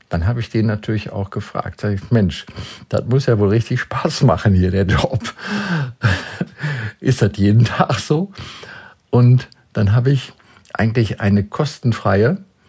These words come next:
Management-Lektion oder was von dem bekommen, ne? Das ist ja ganz einfach, ne? Das ist nun mal sein Job und den macht er mit Freude.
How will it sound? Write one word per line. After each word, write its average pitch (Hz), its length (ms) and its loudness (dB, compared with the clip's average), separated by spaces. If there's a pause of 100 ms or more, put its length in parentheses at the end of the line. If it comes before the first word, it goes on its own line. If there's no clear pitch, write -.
(560)
Management-Lektion 95 2250 -2 (100)
oder 80 240 -4
was 78 320 -6 (420)
von 87 280 -2
dem 82 180 -2
bekommen, - 440 -6
ne? 143 200 -2 (880)
Das 95 160 -2
ist 110 160 -4
ja 117 120 0
ganz 120 200 -2
einfach, 135 440 -6
ne? 127 280 -2
Das 98 220 -8
ist 120 180 -4
nun 110 140 2
mal 104 180 -2
sein 95 220 -2
Job 110 280 -4
und 92 120 -4
den 90 120 -2
macht 98 280 -6
er 98 60 -4
mit 82 180 -4
Freude. 87 460 -4